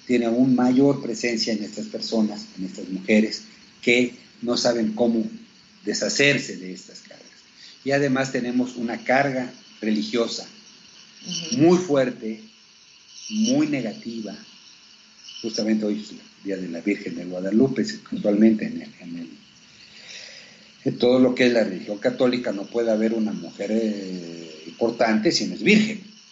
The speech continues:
Speaker 2: Ajá.
Speaker 1: ¿No? O sea, si no es virgen, pues, pues no puede ser una, una
Speaker 2: No
Speaker 1: santa,
Speaker 2: eres
Speaker 1: no puede ser
Speaker 2: merecedora.
Speaker 1: una, una mujer merecedora de la adoración de los demás.
Speaker 2: Ujú.
Speaker 1: Entonces yo creo que esto, desde ahí partimos,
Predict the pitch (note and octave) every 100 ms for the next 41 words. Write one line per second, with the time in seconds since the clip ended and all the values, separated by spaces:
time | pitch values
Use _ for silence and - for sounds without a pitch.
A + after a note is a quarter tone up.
0 | - - - F#3+ F3+ E3 F2 - F2+ A#2+
1 | C#3 - F2+ F2 D#2+ F2 G2+ B2 B2 A2
2 | C3+ G#2 - G2 F#2+ - G2+ G2 - G2
3 | F#2+ F#2 F#2+ F2+ - - - - F#2 -
4 | G#2+ B2+ F3+ F3+ F#3 E3 D#3+ D#3 F3 E3
5 | E3 D#3 C#3+ - G#2 G#2 F#2+ - F#2 F#2+
6 | F2+ - F2+ G2 A#2 G#2+ - - - -
7 | F#2 F2 F2+ F2 F2 - G#2 G#2 F2+ F2
8 | F2+ G2+ D3+ F#3 - - - - - F3
9 | - A#2 A2 B2+ A2 G#2+ B2 - G#2+ A2+
10 | B2 - C#3 A#2+ G2+ G2 A2 A#2 G#2+ C3+
11 | B2+ A2+ B2+ -